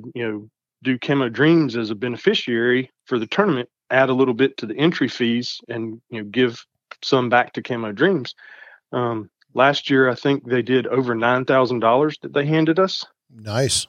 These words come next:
Speaker 1: Um, and so this year will be the, the third annual bass fishing tournament, and, uh, they're hoping that they can keep growing it and getting bigger and bigger. Um, so we're excited about big fundraisers like that,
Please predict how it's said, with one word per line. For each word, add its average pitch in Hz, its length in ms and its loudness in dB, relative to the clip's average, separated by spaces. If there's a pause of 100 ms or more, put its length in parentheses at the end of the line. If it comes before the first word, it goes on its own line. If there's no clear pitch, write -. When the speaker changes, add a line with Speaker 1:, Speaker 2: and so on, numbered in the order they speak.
Speaker 1:
Um, 117 480 -8 (400)
and 120 180 -6
so 120 300 0
this 135 280 0
year 135 100 4
will 127 100 2
be 123 100 2
the, 110 340 -2
the 123 80 -4
third 139 360 2
annual 131 580 2 (140)
bass 135 240 2
fishing 123 340 -2
tournament, 127 400 -2 (400)
and, 110 320 -8
uh, 104 80 -6
they're 123 180 2
hoping 131 500 0
that 120 180 0 (240)
they 127 100 2
can 113 220 -6
keep 139 280 -8
growing 135 380 4
it 127 120 0 (100)
and 117 180 -8
getting 120 260 -4
bigger 117 300 0
and 110 100 -4
bigger. 117 320 0 (460)
Um, 104 380 -16 (720)
so 127 160 0
we're 131 180 4
excited 147 380 2
about 110 280 0 (240)
big 156 220 2
fundraisers 123 580 0
like 110 240 2
that, 127 300 4